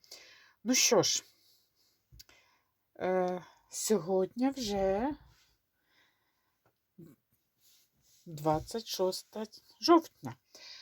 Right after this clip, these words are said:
А це значить, що перед вами мої чергові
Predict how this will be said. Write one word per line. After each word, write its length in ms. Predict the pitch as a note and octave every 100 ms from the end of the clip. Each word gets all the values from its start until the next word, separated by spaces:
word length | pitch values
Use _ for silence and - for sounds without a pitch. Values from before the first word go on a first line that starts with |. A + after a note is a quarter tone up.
| - - _ _ _ _ _ _ _
А 140 | F3+
це 220 | F#3 F#3 E3
значить, 840 | - D#3+ D#3+ G3+ - B3 _ - _ _ _ _ _ _ _ _ -
що 180 | - F#3+
перед 380 | F#3+ F#3 F3+
вами 560 | D3+ D#3 D#3 E3 G#3 A#3+ _ _ - - - -
мої 420 | A3 B3 A#3 D4+
чергові 1000 | D4+ - C4+ A#3+ G#3 A3+ D#3+ E3 A#3 F4+